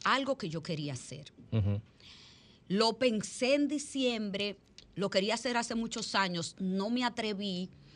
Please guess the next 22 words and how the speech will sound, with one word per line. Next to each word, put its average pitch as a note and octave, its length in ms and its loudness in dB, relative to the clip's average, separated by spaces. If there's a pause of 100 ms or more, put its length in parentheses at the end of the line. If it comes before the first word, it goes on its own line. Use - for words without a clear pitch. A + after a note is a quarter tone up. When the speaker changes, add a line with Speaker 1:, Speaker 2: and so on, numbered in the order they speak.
(160)
Speaker 1:
di G#3 220 4
vuelta, A3+ 560 4
mareé. G3+ 760 2
Speaker 2:
Sí. F#2+ 320 2 (500)
Speaker 1:
Y A#3+ 180 6
en A3+ 120 4
enero A3+ 480 6
dije, G#3 300 4
"Voy G3 240 2
pa' G3+ 160 -4
allá". C#3 360 -4
Speaker 2:
Claro. F2+ 240 2
Speaker 1:
Pa, F4 280 8
y G3+ 160 -2
di G#3+ 160 2
el G3+ 120 4
primer D#3+ 360 -2
pasito. C#3 440 -4
Speaker 2:
Sí. F#2 220 4 (960)
Speaker 1:
Y C4+ 100 2
para G#3+ 300 4
mí C4+ 380 2